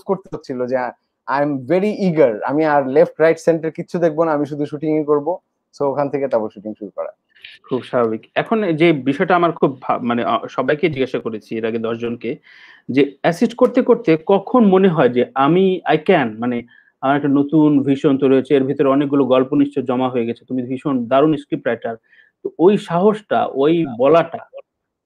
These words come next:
Speaker 2: কবে, কখন, কিভাবে তোমার স-, মানে স্টেপ নিলে যে, "না, এবার আমি আশফাক নিপুণ বানিয়েছেন, আশফাক নিপুণ হিসেবেই
Speaker 1: <laughs>
Speaker 2: আমি লঞ্চ করব"?
Speaker 1: এই সত্যি কথা বলি, এটা আসলে আমার কখনোই হয় না, বুঝছেন?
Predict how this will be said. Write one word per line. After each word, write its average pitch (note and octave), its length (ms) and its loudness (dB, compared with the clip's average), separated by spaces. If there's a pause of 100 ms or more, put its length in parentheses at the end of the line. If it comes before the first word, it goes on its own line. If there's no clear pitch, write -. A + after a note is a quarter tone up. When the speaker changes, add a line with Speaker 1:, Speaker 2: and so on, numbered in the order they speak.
(360)
Speaker 2:
কবে, F3 540 2
কখন, F3 400 -4
কিভাবে E3 400 -4
তোমার C3 260 -4
স-, - 400 -20
মানে A2 260 -12 (380)
স্টেপ - 260 0
নিলে A2+ 300 0
যে, A2+ 100 -2
"না, A2 220 -8
এবার A2+ 260 -4
আমি A2 220 -12 (260)
আশফাক - 400 -2
নিপুণ B2 300 -2
বানিয়েছেন, B2 440 -2
আশফাক A#2+ 380 -6
নিপুণ C3 280 -4
হিসেবেই C#3 300 -6
Speaker 1:
<laughs> - 280 -10 (240)
Speaker 2:
আমি A#2+ 300 2
লঞ্চ D3 300 2
করব"? - 280 0 (1300)
Speaker 1:
এই C#3+ 420 2
সত্যি E3 300 -2
কথা F3+ 180 2
বলি, F3+ 160 2
এটা E3 260 4
আসলে E3 240 -2
আমার D#3+ 180 2
কখনোই D3+ 440 0
হয় C3+ 120 -4
না, A2+ 120 -6
বুঝছেন? A2+ 380 -6